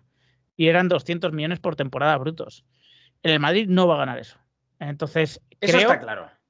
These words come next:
Speaker 1: creo que hay que decir que igual que el dinero pesó en dos mil veintidós,
Speaker 2: Correcto.
Speaker 1: aparte de mi, de acuerdo con mi opinión y mi información, otras cosas, pues que ahora el dinero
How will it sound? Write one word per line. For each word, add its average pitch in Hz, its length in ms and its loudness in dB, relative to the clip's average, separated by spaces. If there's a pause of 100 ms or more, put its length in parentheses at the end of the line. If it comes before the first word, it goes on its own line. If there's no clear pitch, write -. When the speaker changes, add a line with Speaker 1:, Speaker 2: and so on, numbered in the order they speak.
(200)
Speaker 1:
creo 175 260 0
que 214 80 -4
hay 202 80 0
que 190 420 -2
decir 170 400 -6
que 147 100 -10
igual 156 340 -2
que 185 80 -8
el 175 100 -4
dinero 160 540 -6 (400)
pesó 165 320 -8
en 185 100 -8
dos 170 120 -4
mil 165 140 -8
veintidós, 160 580 -4 (200)
Speaker 2:
Correcto. 131 220 -6
Speaker 1:
aparte 165 360 -2
de 135 120 -8
mi, 143 420 -16
de 143 240 -20
acuerdo 151 220 -16
con 151 100 -16
mi 151 80 -12
opinión 151 300 -12
y 156 40 -14
mi 151 100 -12
información, 147 440 -8
otras 156 200 -2
cosas, 208 380 0 (440)
pues 165 180 2
que - 80 -2
ahora 151 160 4
el 175 80 4
dinero 185 500 2